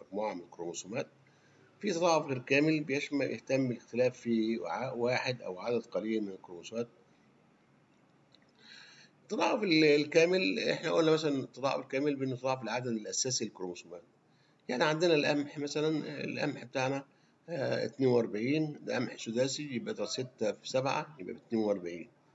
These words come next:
كذلك برضو القطن في تلاتاشر، تلاتاشر، تلاتاشر في أربعة للرباعي بيديك اتنين وخمسين. لكن إلى هنا نقول بقى العدد الأساسي في القمح تلاتة، آه، ستة، سبعة، وفي ال-، آه، في القطن. فهو أنا إيه؟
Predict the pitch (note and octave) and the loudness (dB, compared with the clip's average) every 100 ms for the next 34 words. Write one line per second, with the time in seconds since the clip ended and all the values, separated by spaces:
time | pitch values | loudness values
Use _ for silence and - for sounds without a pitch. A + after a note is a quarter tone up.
0 | _ - A#2 D#3+ C#3+ C3 B2+ G#2+ F#2+ - | _ -8 2 2 4 0 0 -2 -2 -4
1 | C#3 C#3+ _ _ _ _ C3 B2+ G#2 G2 | -6 -6 _ _ _ _ -6 -4 -2 -2
2 | - C#3+ E3+ F3 F3 - G#2+ - C#3 C#3+ | 0 0 0 -4 -6 -8 -6 -4 -4 -2
3 | D#3 - G#2+ - A#2+ A2+ - F#2+ E2+ A#2 | -4 -4 -6 -4 -8 -8 -10 -10 -8 -4
4 | B2 B2+ - _ _ _ - E2+ F2 G#2+ | -2 -2 -6 _ _ _ -10 -8 -4 -2
5 | B2 C3+ D3+ - _ G#2+ G2+ A2 A#2 - | 0 0 -4 -14 _ -8 -4 -2 -2 -4
6 | - A2 G#2 - D#2+ D#2+ B2+ D3+ D#3 - | -2 0 2 -2 -6 -6 -2 -2 -2 -10
7 | _ - F#2+ G2+ F#2+ F2 F#2 G#2 G#2+ B2 | _ -12 -8 -4 -2 0 0 0 0 2
8 | C3+ A#2 A#2+ G#2+ G2 F2 A#2+ A2 G2+ - | 2 2 0 -2 -2 0 0 0 -2 -4
9 | - D#3 E3 C3 G#2 - D#3 E3 - G#2+ | -2 -2 -2 -8 -8 -2 -2 -4 -12 -8
10 | B2 D#3 - A2 G2 D3 D#3 G3+ G3+ _ | -6 -6 -8 -8 -4 -4 -4 -8 -10 _
11 | _ - D3 D3+ F#3 - _ - - - | _ 2 4 4 0 -10 _ -20 -20 -12
12 | A2+ B2+ G2 G#2 G#2 G2+ G2+ G2 G2 G2+ | -4 -2 -2 -2 -4 -2 0 0 0 0
13 | G2+ G2 G2+ F#2 - F2 - A2 A#2 - | 0 -2 -4 -6 -8 -10 -2 -2 -2 -8
14 | _ _ _ _ _ F#2 A2+ B2 B2 B2+ | _ _ _ _ _ 0 4 6 6 4
15 | B2 | 2